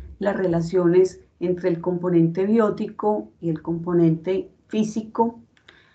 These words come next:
eh, la planeación de esa infraestructura verde, ecología del paisaje, flora urbana, donde se aprenderán a identificar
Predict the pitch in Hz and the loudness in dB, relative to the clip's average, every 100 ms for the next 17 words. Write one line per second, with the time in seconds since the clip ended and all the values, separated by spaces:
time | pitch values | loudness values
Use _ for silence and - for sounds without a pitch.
0 | _ _ _ _ - 196 190 185 180 196 | _ _ _ _ 0 6 8 8 6 0
1 | - 202 185 185 180 180 202 196 208 247 | -2 0 2 4 2 0 -2 0 0 -4
2 | 220 180 165 196 190 190 170 - 170 - | -2 0 0 -2 -6 -6 -8 -8 -10 -6
3 | 170 175 208 226 220 247 240 _ - 185 | -4 0 0 0 -2 -6 -8 _ -16 -12
4 | 190 180 175 165 170 190 - 226 226 247 | -4 -4 -2 -2 -2 -2 0 -2 0 0
5 | 208 196 220 220 _ _ _ _ _ _ | 0 -2 -6 -8 _ _ _ _ _ _
6 | - 214 196 214 208 233 220 220 220 180 | -2 0 2 -2 2 2 2 0 -4 -6
7 | 196 185 180 185 185 185 180 185 180 180 | -4 -4 -6 -8 -4 -2 0 -2 0 -2
8 | - 202 208 - - 202 185 180 190 180 | -4 -4 -4 -6 -6 2 4 4 -4 -6
9 | 175 - 190 175 170 170 | -10 -8 -2 -2 -2 -6